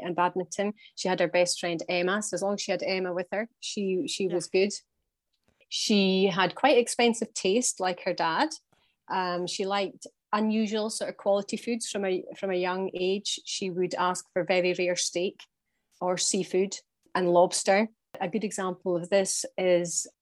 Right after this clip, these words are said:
Speaker 1: she loved to go for a teppanyaki meal, you know, a Japanese meal where they cook it in front of you.
Speaker 2: Oh, okay.
Speaker 1: Yeah, and this is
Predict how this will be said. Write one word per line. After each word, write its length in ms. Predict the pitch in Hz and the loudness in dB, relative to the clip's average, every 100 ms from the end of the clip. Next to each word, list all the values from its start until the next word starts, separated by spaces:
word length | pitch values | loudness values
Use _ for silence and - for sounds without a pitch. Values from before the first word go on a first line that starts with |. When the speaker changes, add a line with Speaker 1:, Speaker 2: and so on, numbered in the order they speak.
| - | -12
Speaker 1:
she 160 | - | -4
loved 220 | 196 196 - | 0 0 0
to 80 | |
go 140 | 196 190 | 0 0
for 140 | - | 0
a 40 | 190 | -2
teppanyaki 800 | 208 196 196 190 190 196 208 202 | 0 0 0 0 0 -2 -4 -2
meal, 320 | 185 196 220 254 | 0 0 2 0
you 80 | |
know, 100 | 247 240 | 0 -2
a 40 | |
Japanese 600 | 233 226 226 226 233 233 | 0 0 0 -2 -2 -2
meal 180 | 240 254 | -2 0
where 100 | 233 | -2
they 60 | 202 | -4
cook 220 | - 233 | -6 -6
it 120 | 226 - | -6 -6
in 120 | 208 - | -8 -2
front 280 | 220 214 - | 0 0 -2
of 80 | 226 | 0
you. 200 | 240 285 - | 2 2 0
Speaker 2:
Oh, 180 | 294 427 427 | -4 -4 -4
okay. 140 | 311 339 _ | -8 -10 _
Speaker 1:
Yeah, 280 | 226 220 208 | 2 2 2
and 100 | 220 | 2
this 100 | 262 | -2
is 220 | 220 - | -4 -10